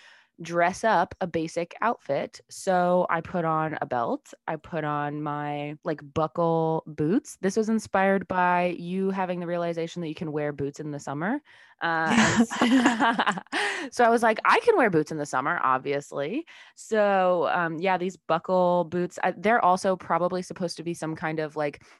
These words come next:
Speaker 1: knockoff of the Chloe boot.
Speaker 2: I was
Speaker 1: Uh,
Speaker 2: gonna say that.
Speaker 1: 'cause they are of that era. I'm trying to remember where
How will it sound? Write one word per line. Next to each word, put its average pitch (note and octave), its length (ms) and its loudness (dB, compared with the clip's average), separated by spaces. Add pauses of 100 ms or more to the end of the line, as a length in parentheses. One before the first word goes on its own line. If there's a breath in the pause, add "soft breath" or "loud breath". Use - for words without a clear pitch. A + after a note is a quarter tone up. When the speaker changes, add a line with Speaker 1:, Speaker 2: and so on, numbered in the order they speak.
Speaker 1:
knockoff D#3 640 0
of D3 180 -4
the D#3 80 -6
Chloe C#3+ 340 -4
boot. F#3 400 -4 (320 soft breath)
Speaker 2:
I G3+ 80 4
was G3+ 120 4
Speaker 1:
Uh, - 0 -
Speaker 2:
gonna G3 160 2
say E3 180 2
that. E3+ 320 0 (180)
Speaker 1:
'cause B3 120 -2
they A3 140 4
are F#3 260 6
of D#3+ 220 2
that D#3+ 240 0
era. C#3+ 380 2
I'm E3 120 -2
trying F3+ 320 -4
to G3+ 60 -2
remember D#3+ 520 -2 (500 soft breath)
where D#3+ 1120 -2